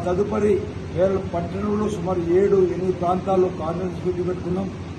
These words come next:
నియోజకవర్గంలో తొంభై రెండు శాతం గ్రామాలలో కూడా కాన్ఫరెన్స్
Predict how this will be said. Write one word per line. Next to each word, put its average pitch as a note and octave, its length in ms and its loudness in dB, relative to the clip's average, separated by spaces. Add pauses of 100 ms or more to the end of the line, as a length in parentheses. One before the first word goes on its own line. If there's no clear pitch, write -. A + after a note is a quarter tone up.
(340)
నియోజకవర్గంలో G3+ 760 0 (180)
తొంభై G#3 480 2 (200)
రెండు G#3 240 2 (120)
శాతం G#3 380 2 (160)
గ్రామాలలో G3 680 0
కూడా F#3+ 180 2 (560)
కాన్ఫరెన్స్ G3+ 500 0